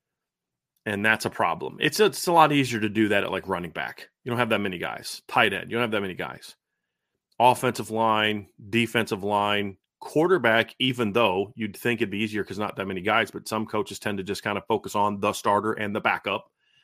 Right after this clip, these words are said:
and they don't worry about the other guys. Receiver, it's an issue. D line, it's an issue. O line, it's an issue.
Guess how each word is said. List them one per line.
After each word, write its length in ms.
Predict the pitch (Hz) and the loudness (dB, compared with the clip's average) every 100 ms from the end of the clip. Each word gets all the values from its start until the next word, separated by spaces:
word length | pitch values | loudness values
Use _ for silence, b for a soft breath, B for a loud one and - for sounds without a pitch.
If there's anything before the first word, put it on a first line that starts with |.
| _ _ _ - | _ _ _ -14
and 140 | 90 | -6
they 100 | 90 | -2
don't 140 | 107 | 2
worry 140 | 127 151 | 4 4
about 200 | 113 - | 4 0
the 80 | 85 | -6
other 140 | 73 | -8
guys. 340 | 53 - - _ _ _ _ _ _ _ _ | -8 -10 -14 _ _ _ _ _ _ _ _
Receiver, 680 | 113 104 - 123 120 123 123 | -4 -2 0 0 2 2 2
it's 180 | 120 120 | -2 0
an 100 | 117 | 0
issue. 580 | 117 123 120 117 113 107 _ _ 104 | 0 2 4 4 0 -6 _ _ -2
D 200 | 120 113 | 0 2
line, 400 | 101 107 110 110 | 2 2 2 0
it's 160 | 110 | -2
an 60 | 107 | -2
issue. 500 | 110 - 113 110 107 - | -2 0 0 0 -2 0
O 220 | 117 127 | 6 6
line, 340 | 120 113 110 110 | 6 4 2 0
it's 180 | - | -2
an 80 | 110 | -4
issue. 480 | 110 - 107 107 | -4 -2 -2 -2